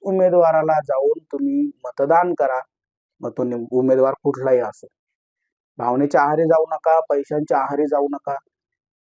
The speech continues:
काही मिळत नाहीये. आपण पाच वर्ष त्यांच्या पाया पडत राहतो, पाच वर्षात ते फक्त पाचशे रुपयामध्ये तुम्हाला विकत घेतात, आपल्याला माहिती आहे. त्यामुळे विचार करा,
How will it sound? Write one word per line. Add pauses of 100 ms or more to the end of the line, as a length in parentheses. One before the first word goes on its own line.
(560)
काही
मिळत
नाहीये. (640)
आपण
पाच
वर्ष
त्यांच्या (180)
पाया
पडत
राहतो, (720)
पाच
वर्षात (120)
ते
फक्त (260)
पाचशे
रुपयामध्ये
तुम्हाला
विकत
घेतात, (480)
आपल्याला
माहिती
आहे. (540)
त्यामुळे
विचार
करा,